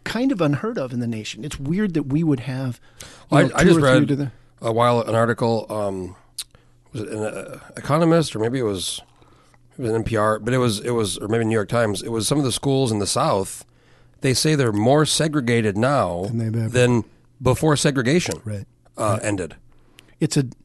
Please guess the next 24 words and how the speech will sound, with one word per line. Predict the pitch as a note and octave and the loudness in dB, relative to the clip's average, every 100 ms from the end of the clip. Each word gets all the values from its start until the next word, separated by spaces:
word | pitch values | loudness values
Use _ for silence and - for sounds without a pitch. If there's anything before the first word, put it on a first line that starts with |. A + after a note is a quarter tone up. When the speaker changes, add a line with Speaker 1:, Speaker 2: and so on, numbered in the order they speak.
| - - - | -20 -8 4
Speaker 1:
yeah, | E3+ A#2 - | 4 4 2
it | D#3 | 4
was | C3+ | 6
Speaker 2:
And | C#3+ C#3+ | 4 4
Speaker 1:
a | |
Speaker 2:
people | D#3 C3 | 2 2
move | A2 E3 E3+ E3 E3 | 2 6 6 6 4
and | B2+ | 2
they, | A2+ | 0
and | A#2+ | 2
they, | A#2 | 0
they | A#2+ B2+ | 0 2
have | D3+ | 2
to | E3 C#3 | 2 0
actually | E3+ C#3 A2+ E3 | -2 -2 2 2
redraw, | C3+ C3+ C3+ C3+ C#3 - - - _ - | 2 0 2 0 -2 -6 -18 -20 _ -6
um, | A#2+ G#2+ G2+ F#2+ F#2 | -4 -2 -4 -8 -10
in | A#2+ | -4
Louisiana, | A#2 C3 A2 C#3 B2+ | 0 0 2 0 2
they've | G#2+ | -2
redrawn | G2 B2+ A#2 B2+ B2 A#2 | -2 -2 -2 0 0 -2
some | - A#2+ | -2 -4
of | G#2 | -2
the, | G2 F#2+ | -2 -4